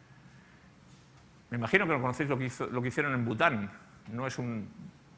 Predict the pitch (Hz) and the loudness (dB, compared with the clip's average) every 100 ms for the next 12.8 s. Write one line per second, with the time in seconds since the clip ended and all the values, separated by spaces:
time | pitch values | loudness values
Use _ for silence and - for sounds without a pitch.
0 | - - 123 123 120 147 135 123 117 131 | -18 -6 2 6 6 6 2 2 2 2
1 | 175 170 131 156 160 143 160 147 - - | 4 2 0 0 0 2 2 0 -2 -12
2 | - 131 127 123 127 160 180 170 160 - | -4 0 2 2 6 8 8 6 -2 2
3 | 185 180 170 151 147 147 156 175 165 165 | 4 6 4 4 4 2 4 2 4 4
4 | 180 190 190 156 - 220 123 98 - - | 2 2 0 -2 0 0 0 -4 -10 -20
5 | - - - 120 127 131 165 160 160 139 | -20 -14 -6 -4 0 2 2 2 -2 0
6 | 131 160 165 143 139 151 - 143 175 123 | 2 4 4 2 -2 -4 2 2 2 0
7 | - - - 127 151 170 156 151 175 170 | -8 -12 -2 0 2 0 0 0 2 2
8 | - 135 - 127 151 190 233 151 147 139 | 2 0 0 2 4 4 4 -2 -2 -2
9 | 139 - 131 151 131 95 - - - - | -4 -2 4 6 6 2 -10 -16 -20 -20
10 | - - - - - - - - - - | -20 -20 -20 -20 -20 -20 -20 -20 -12 -2
11 | 170 202 170 147 147 98 120 156 165 208 | 0 2 4 6 6 2 2 2 2 -6
12 | - 107 98 98 104 107 90 - | -8 -6 -4 -4 -4 -4 -4 -12